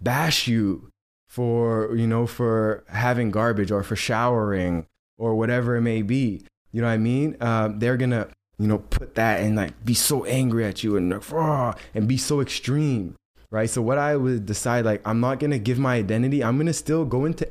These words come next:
anything that I do go into as myself,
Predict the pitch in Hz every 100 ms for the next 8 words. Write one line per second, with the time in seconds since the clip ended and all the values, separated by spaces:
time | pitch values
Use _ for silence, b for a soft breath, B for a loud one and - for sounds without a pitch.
0 | - 117 147 147 180 160 135 117 113 123
1 | 120 131 131 190 233 B B 101 123 131
2 | 127 113 - 120 202